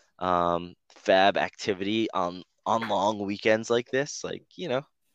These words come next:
people at a barbecue kind of forget fab's running, have off on m-, the next day. So it's not the normal Sunday routine of, like, you know, you're at home getting ready for, for Monday. You might be out,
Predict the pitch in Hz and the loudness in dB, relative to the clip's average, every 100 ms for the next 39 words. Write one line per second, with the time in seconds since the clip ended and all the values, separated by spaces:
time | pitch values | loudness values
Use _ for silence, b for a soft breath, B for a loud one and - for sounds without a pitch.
0 | _ _ 151 135 127 120 117 120 123 131 | _ _ -2 6 8 8 8 8 6 0
1 | - 135 139 135 - B B B B B | -4 -2 0 -2 -8 B B B B B
2 | B B B - 131 127 139 120 131 - | B B B 0 2 2 0 4 4 2
3 | - 135 127 127 131 - 127 131 131 139 | -2 4 8 8 4 -2 6 6 6 2
4 | 147 - - 127 123 113 113 120 131 120 | 0 -8 0 4 6 6 6 4 2 2
5 | 120 - 123 120 113 - - 110 120 143 | 0 -6 -4 -2 -2 -6 2 4 4 2
6 | - 117 107 - 110 110 - 107 107 110 | -4 -4 -4 -4 -2 -2 -4 -4 -4 -4
7 | 110 - 101 104 104 107 - 107 107 117 | -6 -4 -2 0 -2 -4 -10 -10 -8 -4
8 | 104 95 92 90 87 - - - 101 92 | -2 -2 -2 -2 -2 -8 -20 -14 -10 -8
9 | 92 90 - 98 92 92 71 87 92 92 | -2 -2 -2 -4 -4 -4 -4 -2 0 0
10 | - 90 87 90 - b b b b b | -4 -2 -2 -2 -6 b b b b b
11 | - 92 92 92 101 117 131 135 _ - | -12 -8 -4 2 4 6 4 0 _ -10
12 | 92 90 - 90 90 113 | -4 -4 -2 2 4 4